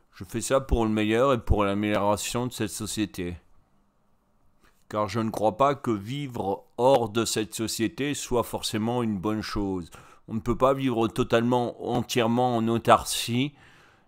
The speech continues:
de la société. Car sinon, on est en décalage et on risque, euh, peut-être à un moment ou un autre d'être complètement déconnecté de cette société et de disparaître, euh, d'une façon ou d'une autre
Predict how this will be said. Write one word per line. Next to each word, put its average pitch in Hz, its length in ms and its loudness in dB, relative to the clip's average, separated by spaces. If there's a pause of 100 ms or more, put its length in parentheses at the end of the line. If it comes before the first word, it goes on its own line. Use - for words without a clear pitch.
de 107 480 -2
la 117 240 4
société. 107 840 -2 (380)
Car 117 180 2
sinon, 127 300 0
on 135 220 0
est 123 80 2
en 117 140 0
décalage 113 760 2
et 107 200 -2
on 107 160 -4
risque, 127 480 -4
euh, 104 460 2 (540)
peut-être 123 520 4
à 120 40 6
un 117 60 4
moment 117 480 4
ou 113 120 2
un 113 220 2
autre 135 320 0
d'être 113 440 -2
complètement 123 680 2 (200)
déconnecté 123 840 2
de 110 160 -6
cette 110 220 -2
société 127 680 0
et 123 40 0
de 110 140 -2
disparaître, 113 880 4
euh, 104 440 4
d'une 101 260 -4
façon 120 500 2
ou 113 60 0
d'une 110 260 -2
autre 131 400 0